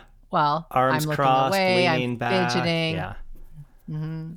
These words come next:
Speaker 1: turn the other way,
Speaker 2: Yeah.
Speaker 1: look a different direction. Those are all things. But then I asked this question, "How does it feel when you are being listened to?"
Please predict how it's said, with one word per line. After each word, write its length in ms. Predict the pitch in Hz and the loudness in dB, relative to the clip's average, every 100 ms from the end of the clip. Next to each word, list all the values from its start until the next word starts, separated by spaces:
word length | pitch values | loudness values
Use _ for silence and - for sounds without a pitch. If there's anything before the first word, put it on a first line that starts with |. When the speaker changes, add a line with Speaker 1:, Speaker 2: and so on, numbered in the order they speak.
| - - | -18 -18
Speaker 1:
turn 220 | - 165 | -4 -2
the 100 | 160 | 0
other 200 | 151 143 | 0 0
way, 240 | 143 160 165 | -2 0 0
Speaker 2:
Yeah. 200 | 131 107 | 0 0
Speaker 1:
look 240 | 147 - | -2 -6
a 40 | 156 | -8
different 400 | 147 143 147 139 | -8 -8 -8 -8
direction. 680 | 143 147 143 - 147 143 | -4 -4 -4 -8 -8 -6
Those 160 | 139 139 | -6 -8
are 80 | 127 | -6
all 460 | 147 139 139 143 - | -2 -2 -2 -6 -10
things. 360 | 156 131 117 - | -8 -6 -10 -14
But 80 | 143 | -8
then 140 | 180 | -2
I 60 | 208 | 2
asked 320 | 165 151 - | 2 0 -6
this 160 | 160 - | -8 -6
question, 560 | - 151 - 127 131 - - - - - - - - - - - - | -10 -10 -10 -8 -8 -12 -20 -20 -20 -20 -20 -20 -20 -20 -20 -20 -4
"How 180 | 156 160 | 0 2
does 200 | 165 143 | 2 -2
it 160 | - | -4
feel 560 | - - 180 131 - - - - - - - | -10 -4 0 0 0 -8 -20 -20 -20 -20 -10
when 140 | 143 | -4
you 80 | 139 | -2
are 80 | 127 | -2
being 260 | 123 123 117 | -4 -8 -8
listened 320 | 113 - - | -8 -8 -8
to?" 260 | - - | -10 -12